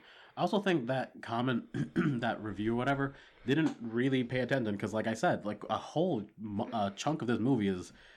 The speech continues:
the fact that he i-, is, uh,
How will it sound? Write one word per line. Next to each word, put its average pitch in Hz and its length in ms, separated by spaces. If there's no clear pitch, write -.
the 101 80
fact 123 240
that 110 80
he 110 480
i-, 104 440
is, 92 560
uh, 76 300